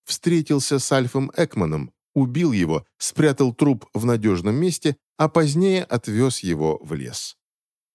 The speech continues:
По данным свидетелей, неподалеку от места первого убийства видели светлую машину. Вчера вечером я получил последнее подтверждение того,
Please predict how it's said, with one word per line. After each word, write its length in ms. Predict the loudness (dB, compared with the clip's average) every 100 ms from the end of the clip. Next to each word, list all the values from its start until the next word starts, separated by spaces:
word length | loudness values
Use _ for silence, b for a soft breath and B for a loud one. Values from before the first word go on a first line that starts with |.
| _ 0
По 120 | 0
данным 460 | 2 2 2 0
свидетелей, 560 | -2 -4 -2 0 0 0
неподалеку 760 | 0 2 2 2 2 2 0 0
от 180 | 0
места 320 | -2 -2 -2 -4
первого 420 | -2 -2 -2 -2
убийства 600 | -2 -2 -4 -2 -2 -2
видели 560 | -4 -4 -2 0 0 -2
светлую 680 | -6 -2 0 0 0 -2 -2
машину. 500 | -4 -6 -10 -10 -18 _ _ _ _ _ _ _ _ _ _ -14
Вчера 380 | -2 2 4 4
вечером 440 | 2 0 0 2
я 120 | 2
получил 460 | 2 2 2 0 0
последнее 680 | 0 -2 0 0 0 0
подтверждение 920 | -2 -4 -2 -2 -2 -2 0 0 -2 -2
того, 380 | -2 0 0